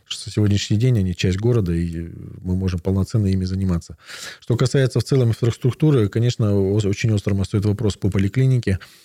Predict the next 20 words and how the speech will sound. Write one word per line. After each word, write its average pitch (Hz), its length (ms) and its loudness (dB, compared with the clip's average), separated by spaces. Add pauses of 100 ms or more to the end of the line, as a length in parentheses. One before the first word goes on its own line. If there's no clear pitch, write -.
(340)
потому 101 340 0
что - 140 -4
сейчас 98 300 -2
городок 101 400 0
обслуживается 95 460 -2
в - 60 -20
поликлинике 92 920 -2
медсанчасти 95 640 -2
аэропорта, 101 480 0
которая 95 280 0
действительно 92 440 -4
перегружена. 107 720 2 (140)
А, 90 800 -2
тоже 101 280 0
эту 87 120 -2
проблему 92 640 0
областные 95 500 -2
наши 92 220 -2
власти 98 340 -2
знают, 120 440 2